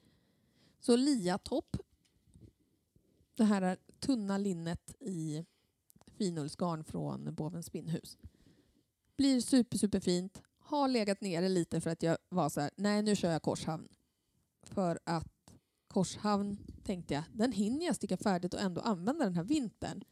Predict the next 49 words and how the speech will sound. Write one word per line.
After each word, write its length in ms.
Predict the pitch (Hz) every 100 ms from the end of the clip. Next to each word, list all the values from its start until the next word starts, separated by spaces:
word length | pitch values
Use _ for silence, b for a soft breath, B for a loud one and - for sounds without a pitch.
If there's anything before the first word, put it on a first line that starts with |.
| b b b b
Den 180 | - 196
här, 480 | 202 208 196 196 190 190
eh, 80 | -
linnet 360 | 214 202 190 208
kanske 260 | 190 170
jag 40 | 170
inte 120 | 165
hinner 220 | 170 180
det 120 | - -
med. 160 | - - _
Vi 140 | - 196
får 80 | 190
se. 140 | - - b b -
Jag 120 | 302
har 100 | 381 - _ _
en 300 | 339 381 359
sak 300 | - 214 214 -
till 340 | 196 175 190
kvar 360 | - 156 - 131
då. 180 | 131 320 _ _ _ -
Och 140 | 233 -
det 140 | 254
var 280 | 240 226 214
ju 120 | 214
att 160 | 202 -
jag 140 | 214 202
glömde 460 | 240 240 233 220
ju 280 | 294 285 269
korshavn 480 | - 180 - 165 165
på 100 | 185
jobbet 460 | 175 185 240 - -
en 120 | 254
dag. 180 | 254 302 440 _ _ _ _ _
Och 120 | - 233
det 100 | 226
var 120 | 214
så 120 | -
deppigt. 520 | 214 214 - 254 - -
Jag 100 | 220
hade 180 | 202 208
sett 180 | 214
fram 340 | - 233 233 233
emot, 420 | 226 214 220 -
jag 80 | -
hade 120 | 208
varit 160 | 202 196
så 60 | 185
här: 100 | -
"Ja, 320 | - 247 240